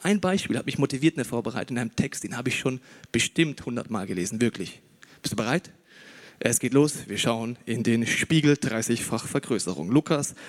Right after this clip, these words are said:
neun, sechzehn bis siebzehn. Da heißt es, „Als sich alle gesetzt hatten, nahm Jesus die zwei Fische und fünf Brote, blickte zum Himmel auf und dankte Gott dafür.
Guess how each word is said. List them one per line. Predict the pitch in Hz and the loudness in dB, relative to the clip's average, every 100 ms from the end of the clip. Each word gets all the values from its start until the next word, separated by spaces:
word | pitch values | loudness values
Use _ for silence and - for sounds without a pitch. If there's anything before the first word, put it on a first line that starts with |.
| - | -4
neun, | 147 151 165 175 - - | 4 6 6 2 -8 -16
sechzehn | - 139 143 - 139 135 139 - - - - - | -2 2 2 2 2 2 0 -8 -16 -16 -16 2
bis | - 139 - | 4 6 2
siebzehn. | 123 - 104 69 - - | -2 -4 -6 -8 -12 0
Da | 127 | 2
heißt | 143 180 - | 4 2 2
es, | 208 - - - - - - - | 0 -2 -14 -18 -16 -16 -18 -2
„Als | 175 175 | 2 2
sich | 175 - | 0 2
alle | 220 240 | 4 6
gesetzt | 180 185 - - | 6 6 2 -2
hatten, | 120 - 127 | -4 0 4
nahm | 131 135 | 4 4
Jesus | 135 156 160 | 6 6 6
die | - | 4
zwei | 156 143 131 | 0 0 2
Fische | - 196 214 - | 4 6 6 4
und | 170 | 2
fünf | - 165 - | 2 0 4
Brote, | 151 175 - | 6 6 6
blickte | 208 - 185 - 214 | 0 2 2 4 6
zum | 196 | 6
Himmel | 185 214 175 | 8 6 6
auf | 180 196 | 4 2
und | 147 - | -2 0
dankte | 170 185 - - | 0 0 -2 0
Gott | 113 - | 0 -2
dafür. | - - 117 | -8 -6 -6